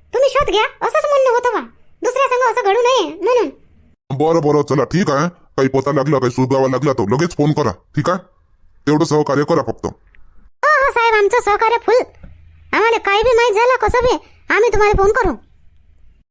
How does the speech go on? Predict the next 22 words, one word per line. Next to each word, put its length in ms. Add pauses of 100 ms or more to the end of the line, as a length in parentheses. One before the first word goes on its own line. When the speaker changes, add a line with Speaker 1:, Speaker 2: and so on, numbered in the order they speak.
(120)
Speaker 2:
चला 240
मग, 140
ठीक 200
आहे, 100
येतो 200
आता. 120 (640)
Speaker 1:
हा, 480
शोध 260
लावा 240
साहेब, 240 (280)
लवकरात 400
लवकर 240
शोध 180
लागला 260
पाहिजे. 260 (600)
हा, 120
गिरफ्तार 400
करा 200
तिले 260
लवकरात 300
लवकर, 240
त्याले 320